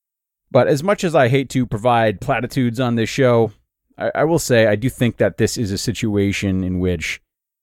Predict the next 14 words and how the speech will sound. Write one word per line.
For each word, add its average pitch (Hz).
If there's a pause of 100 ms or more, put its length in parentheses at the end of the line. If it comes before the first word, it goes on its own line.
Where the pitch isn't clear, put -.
(200)
you -
can 156
trust 92
your 90
intuition. 82 (960)
Don't 170
try 123
to 90
talk 90
yourself 90
out 87
of 85
your 85
thoughts. -